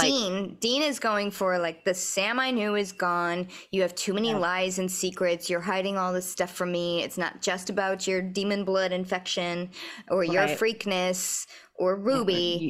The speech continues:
Speaker 1: your Ruby,
Speaker 2: It's,
Speaker 1: yep.
Speaker 2: it's, uh, you know, you're lying to me. You're keeping things from me. We're on a different page." Sam is like, "You're weak.
Speaker 1: Ooh.
Speaker 2: You're holding me back.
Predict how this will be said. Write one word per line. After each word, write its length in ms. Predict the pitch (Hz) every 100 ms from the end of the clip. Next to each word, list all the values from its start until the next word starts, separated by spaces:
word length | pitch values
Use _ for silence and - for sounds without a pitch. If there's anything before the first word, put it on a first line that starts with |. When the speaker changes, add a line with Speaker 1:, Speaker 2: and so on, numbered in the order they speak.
| 185
Speaker 1:
your 280 | 202 240 247
Ruby, 420 | 269 254 214 226 233
Speaker 2:
It's, 80 |
Speaker 1:
yep. 300 | 202 180 170 - - _ _
Speaker 2:
it's, 440 | 185 185 175 - -
uh, 580 | 190 185 180 175 170 - - -
you 80 | 190
know, 160 | 185 160
you're 220 | - 185
lying 460 | 196 202 196 196 196
to 120 | 196
me. 260 | 190 185 180
You're 100 | 170
keeping 340 | 165 185 185 170
things 220 | 175 170
from 160 | - 170
me. 460 | 160 160 156 - -
We're 140 | 190
on 80 | 165
a 60 | 160
different 280 | 165 160 156
page." 320 | 76 71 - - - -
Sam 720 | - - 208 220 196 135 113 - _ _
is 220 | 185 180 175
like, 320 | 151 139 - _ _ _ _
"You're 320 | 185 190 214
weak. 500 | 165 165 - - - -
Speaker 1:
Ooh. 140 | - -
Speaker 2:
You're 140 | 180 170
holding 440 | - 185 196 240
me 140 | 247
back. 460 | 233 165 147 147 -